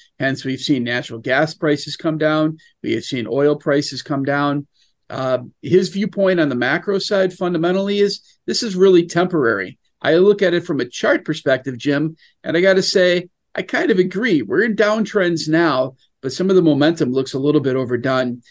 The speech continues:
And I think we're probably due for a bit of a relief rally back the other direction and maybe a trend change, but too early to call it a trend change yet. But I continue to think that as long as oil is gonna stay, you know, in the seventy-ish dollar range,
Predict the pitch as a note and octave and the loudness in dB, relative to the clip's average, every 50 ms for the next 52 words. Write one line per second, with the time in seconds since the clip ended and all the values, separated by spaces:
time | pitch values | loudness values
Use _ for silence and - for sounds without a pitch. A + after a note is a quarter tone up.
0 | _ _ _ - A#2 B2 B2+ B2+ B2 A#2+ A2+ A2 B2 A#2 A#2+ - E3 D3 D#3 B2 | _ _ _ -10 -6 -4 -4 -4 -4 -4 -4 -2 -4 -4 0 0 0 0 0 -2
1 | A#2 - C#3+ C3+ B2 C3+ C3 A#2+ C3 C3+ C#3+ C3+ - - B2+ B2 B2 A#2+ A#2 A2+ | -4 -2 -2 -2 0 -2 -6 -4 -2 -2 -2 -2 -2 -4 -6 -4 -4 -4 -4 -4
2 | C3 C#3 B2+ A#2+ B2 A#2+ A#2+ B2 B2+ C3+ C3+ C3+ - B2+ B2 B2 B2+ B2 B2 A#2+ | -4 -4 -2 -2 -2 -2 -2 0 0 -2 -4 -4 -2 -4 -2 -2 -2 -2 -4 -2
3 | B2+ A#2+ A#2+ B2+ - - C3+ A#2+ A#2+ A#2 A#2+ A#2+ A#2+ A#2+ A#2 A#2 A#2+ A#2+ - B2 | -2 -2 -2 -2 -4 -4 -4 -4 -2 0 -2 -2 -2 -2 -2 -2 -2 -2 -4 -6
4 | A2+ A#2+ A#2+ B2 B2 B2 B2 A#2+ A#2+ B2 - B2+ C3 C3 C3 - - C3+ A#2 A#2 | -6 -4 -4 -4 -6 -4 -4 -4 -6 -6 -8 -8 -6 -6 -6 -6 -6 -8 -8 -8
5 | A#2 - - B2+ B2+ - - _ - - _ _ _ - - D#3+ D#3+ E3 D#3+ D#3 | -10 -6 -4 -4 -4 -4 -6 _ -20 -20 _ _ _ 0 4 6 6 8 6 6
6 | D3 B2 - - C#3+ C3+ C3 B2 A#2+ A#2 - - C3+ C3 C3+ C3 - B2+ B2 B2+ | 4 2 0 -2 0 0 2 2 0 -4 -6 -6 -4 -4 -4 -4 -6 -6 -6 -6
7 | B2 A2 - C3+ C3 C#3 B2 A2+ - _ _ _ _ _ _ _ _ _ _ _ | -6 -6 -4 0 0 2 2 0 -2 _ _ _ _ _ _ _ _ _ _ _
8 | - D3 D#3 E3 F#3 G3+ G3+ - A3 F3+ - G#3+ G3+ F#3+ G3+ G3 E3 E3 E3+ F#3 | 2 2 4 4 4 2 2 -2 -6 -4 -2 -2 0 0 0 0 0 0 2 4
9 | E3 D#3+ D#3+ D#3+ D3+ C3 B2+ C3 B2 D3 C#3+ D3 D#3+ E3 D#3+ D#3+ C#3+ C3+ B2 C3+ | 2 2 4 2 0 0 0 -2 -2 0 2 2 4 4 4 4 2 0 0 2
10 | D3 D#3 D#3 D3+ D3 C#3 - C3+ C3 B2+ B2 - - - C#3+ C3 C3 C3+ C#3 C3+ | 2 4 4 4 2 0 -4 -8 -8 -8 -8 -8 -6 -4 -4 -2 -2 -2 -2 -4
11 | C3+ - _ _ _ _ _ _ - - - F3 D#3+ D#3+ D#3+ D#3 D#3 D#3 - - | -4 -8 _ _ _ _ _ _ -4 0 2 4 6 6 6 6 4 2 2 0
12 | E3 D#3 D#3 D#3 D#3+ D3 C#3+ D3 C#3+ C#3 - - C#3+ C3+ C3+ C#3 C#3 C3 B2+ C3 | 2 2 2 2 2 2 2 0 0 -2 -4 -4 -2 -2 0 0 0 -2 -2 -2
13 | C3+ C#3 C#3 C#3+ C#3+ C#3 - - | -2 -2 -2 -2 -2 -4 -6 -12